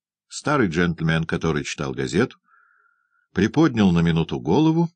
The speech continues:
и дернул другого старого джентльмена за рукав,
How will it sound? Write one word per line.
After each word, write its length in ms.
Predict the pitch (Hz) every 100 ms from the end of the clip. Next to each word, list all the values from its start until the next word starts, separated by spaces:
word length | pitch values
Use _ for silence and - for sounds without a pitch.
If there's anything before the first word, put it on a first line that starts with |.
| _ _ _ _ _
и 160 | 95 98
дернул 480 | 80 170 160 143 113
другого 440 | 101 113 139 127
старого 460 | - - 113 107 101
джентльмена 720 | 78 98 95 82 87 90 80
за 140 | 69
рукав, 520 | 69 - 127 165 -